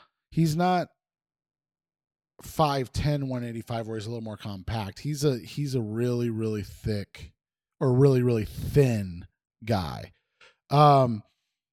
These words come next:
you know, I, I think he's a draftable guy because quarterbacks that put up numbers typically get drafted, but I mean, he's not even,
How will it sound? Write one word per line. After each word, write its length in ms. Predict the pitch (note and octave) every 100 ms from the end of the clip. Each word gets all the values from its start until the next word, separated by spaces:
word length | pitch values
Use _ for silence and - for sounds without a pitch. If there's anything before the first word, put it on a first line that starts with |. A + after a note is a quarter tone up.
| _ _ _ _ _ _ _ F3+
you 80 |
know, 320 | F#3+ G3 F#3 - _ _ -
I, 140 | F3 -
I 140 | - F3
think 280 | - G#3 -
he's 180 | F#3+
a 80 | D3
draftable 580 | A2 B2 C3 - D#3 D#3
guy 380 | D3+ C#3+ D3+ D3+
because 760 | D#3+ D#3 C#3 - C#3 A2+ - _ _ _
quarterbacks 540 | - C#3+ C#3+ C3+ C3 -
that 100 | B2+
put 160 | C#3
up 80 | C3
numbers 680 | A2+ A#2 A#2+ A#2 G#2+ - - _
typically 440 | - C3 B2+ A#2 A#2
get 160 | G#2
drafted, 720 | - G#2 G#2+ A#2+ D3+ D3 C3 A2+
but 260 | B2+ G#2+ _ _ _ _ _ _ _ _ _ _ _ _ _
I 140 | C3+
mean, 220 | D3 D3+ C3+
he's 420 | - E3 F3 C#3+
not 240 | D3+ D3
even, 720 | D3 C#3 B2+ B2 A#2 G#2+ G2+